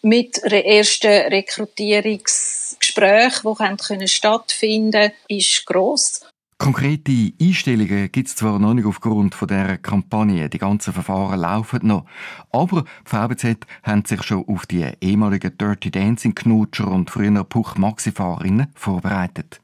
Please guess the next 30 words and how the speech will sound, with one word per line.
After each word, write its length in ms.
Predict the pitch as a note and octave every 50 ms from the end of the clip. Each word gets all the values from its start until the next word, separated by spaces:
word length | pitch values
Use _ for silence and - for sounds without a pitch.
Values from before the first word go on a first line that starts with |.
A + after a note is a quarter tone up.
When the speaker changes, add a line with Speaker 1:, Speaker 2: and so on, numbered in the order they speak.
| _ _ _ G#3+
Speaker 1:
Wir 200 | G#3+ G#3 G3+ G3
haben 160 | G3 G3 F#3+
auch 180 | E3+ F3 F#3
im 200 | G3 G3 F#3+ F#3+
Bereich 340 | F3+ F#3+ F3 D#3+ E3 F3 E3+
von 180 | - - G3 F3+
der 80 | G3
Ausbildung 880 | - G#3 A3+ C4+ C4 - - - A#3+ A3+ A3+ A#3 A3+ A3 A#3+ A#3 A3+ A3 - - - - _ _ _ _ _
zusätzlich 920 | - - A3 A#3+ B3+ C4+ - B3 A3+ A#3 A#3 - - - A3+ A#3+ A#3 -
die 240 | - - - _ _ _
Klassen 720 | - - G3+ F#3+ G#3+ A#3 - - - C4+ B3+ C4 B3+ - -
vergrössert. 880 | - C4 C4 - B3+ A3 G#3+ G#3+ B3 B3 - - B3+ B3+ C4 C4 C4 G#3+
Also 180 | G3 - G3+
wir 160 | G3+ G3+ F#3+
haben 180 | F#3+ F#3 F#3 F#3+
jetzt 240 | - F#3+ F#3 - -
Ausbildungsklassen 1200 | F#3 G#3+ A3 - - - A3+ G#3 - - - - - - - - F#3+ F3+ F3+ F#3 - - - F#3+ F#3
mit 300 | F#3+ F#3 - - - -
bis 240 | A#3 A#3+ A#3+ -
zu 160 | - - G#3+ -
zehn 380 | - - - G3+ F#3+ F#3 F#3 - -
Teilnehmenden 920 | - E3+ E3 E3+ F#3+ A3 A#3+ A#3 A3 A3 A3+ A3+ A#3 A3+ A3 A3 G#3+ G#3+ - - - - - - -
und 440 | - G#3+ G3+ G3+ - - - - -
die 180 | A3 A#3 B3
sind 400 | B3 - - A3+ A3 G#3+ G#3 -
aktuell 800 | F#3+ F#3 - - - - - F#3+ G3+ G#3 G#3 A3+ A#3+ A#3+ A3+ A#3 _ _ _ _ _ -
alle 360 | G#3 G#3 A3+ A#3 B3+ A3+ A3
gefüllt 800 | - - - G#3+ A3 A#3+ C#4 E4+ F4 - - _ - - - - _ _ _ _ -
und 320 | A#3 A3+ A3+ A3 - -
können 480 | - - - G#3+ G#3+ G#3 G#3+ A3 G#3+